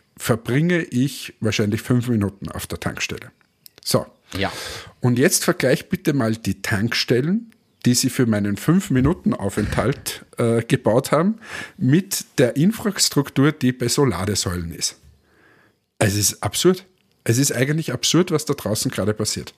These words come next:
Speaker 2: Es
Speaker 1: Ich,
Speaker 2: ist eine
Speaker 1: zur
Speaker 2: Frechheit.
Speaker 1: Erklärung. Du fährst zu einer O-M-V-Tankstelle, da begrüßt dich die Dame dann und bietet dir Leberkässemmel an, dann setzt du dich auf einen Kaffee hinein und bla und alles Mögliche.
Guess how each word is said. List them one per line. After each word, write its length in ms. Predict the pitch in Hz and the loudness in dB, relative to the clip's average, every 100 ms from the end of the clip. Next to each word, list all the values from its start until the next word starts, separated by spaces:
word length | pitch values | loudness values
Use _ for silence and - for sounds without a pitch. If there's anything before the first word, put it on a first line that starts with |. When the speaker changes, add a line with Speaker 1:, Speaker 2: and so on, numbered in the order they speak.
| - - - | -16 -16 -8
Speaker 2:
Es 60 | - | -2
Speaker 1:
Ich, 60 | 117 | -2
Speaker 2:
ist 100 | 101 | 0
eine 120 | 107 | 2
Speaker 1:
zur 140 | 160 | 4
Speaker 2:
Frechheit. 300 | 160 160 - | 6 4 4
Speaker 1:
Erklärung. 300 | 123 110 85 | 0 0 -4
Du 80 | - | -2
fährst 460 | 117 135 143 180 - | 2 4 2 0 0
zu 100 | 143 | 0
einer 280 | 117 120 117 | 2 0 2
O-M-V-Tankstelle, 920 | 120 110 - 107 - 82 - 151 185 | 0 0 0 0 0 -2 0 0 2
da 100 | 135 | 0
begrüßt 500 | - - 123 139 - | -2 -2 0 -2 -2
dich 140 | 160 | -4
die 160 | - 120 | -2 -2
Dame 280 | 98 117 143 | 0 0 0
dann 200 | 139 131 | 0 0
und 220 | 117 - | -4 -4
bietet 320 | 131 120 - | -2 -2 -2
dir 100 | 101 | -2
Leberkässemmel 680 | 98 135 143 151 - 143 147 | 0 0 0 -2 0 2 4
an, 160 | 147 147 | 2 0
dann 120 | 110 | -4
setzt 340 | 110 113 98 - | -2 -2 -2 -4
du 60 | |
dich 240 | 107 104 95 | -2 -2 -4
auf 120 | 95 | -4
einen 140 | 98 | -4
Kaffee 320 | 113 104 107 | -2 -2 0
hinein 380 | 139 151 135 139 | 0 0 0 -2
und 280 | 101 101 - | -2 -6 -6
bla 220 | 101 95 107 | -6 -4 -4
und 340 | 95 104 - - | -4 -6 -6 -2
alles 300 | 120 117 - | 0 0 -2
Mögliche. 420 | 107 139 - | -4 -4 -4